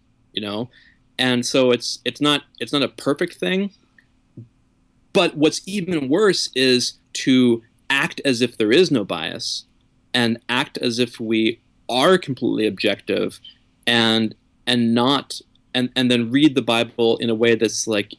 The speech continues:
irrelevant to life. Like, for example, if, if I'm thinking, oh,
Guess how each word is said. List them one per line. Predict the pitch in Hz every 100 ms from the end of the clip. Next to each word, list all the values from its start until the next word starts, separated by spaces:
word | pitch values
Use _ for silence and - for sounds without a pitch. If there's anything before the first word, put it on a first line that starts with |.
| _
irrelevant | 135 113 113 127 113 98
to | 110
life. | 98 95 -
Like, | 120 113
for | 139
example, | 123 123 123 113
if, | 113 110 - - _
if | - -
I'm | 120 120
thinking, | 123 117 107 -
oh, | 113 110